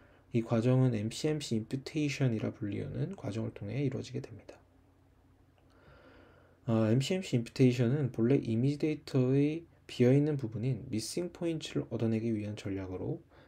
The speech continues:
사용되어 왔다고 합니다. 그래서 예를 들어서, 어, 이미지 데이터가 값이 존재하는 엑스 제로, 엑스 오,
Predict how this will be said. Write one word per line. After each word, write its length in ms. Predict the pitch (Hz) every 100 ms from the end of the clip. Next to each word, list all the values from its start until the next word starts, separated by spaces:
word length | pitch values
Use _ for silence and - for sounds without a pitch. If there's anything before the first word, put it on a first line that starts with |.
| -
사용되어 460 | - 160 156 147
왔다고 380 | 127 95 110 104
합니다. 400 | 120 95 87 90 _ _ _ _ - _ - - -
그래서 180 | -
예를 220 | 104 139 139
들어서, 580 | 110 101 - 127 139 135 - - - - -
어, 100 | 113
이미지 280 | 110 135 143
데이터가 600 | 160 160 143 131 127 135
값이 360 | - - - 143
존재하는 560 | - 110 123 120 123
엑스 460 | - 113 - - 131
제로, 360 | 131 101 95 - _ -
엑스 280 | 131 - -
오, 300 | - 202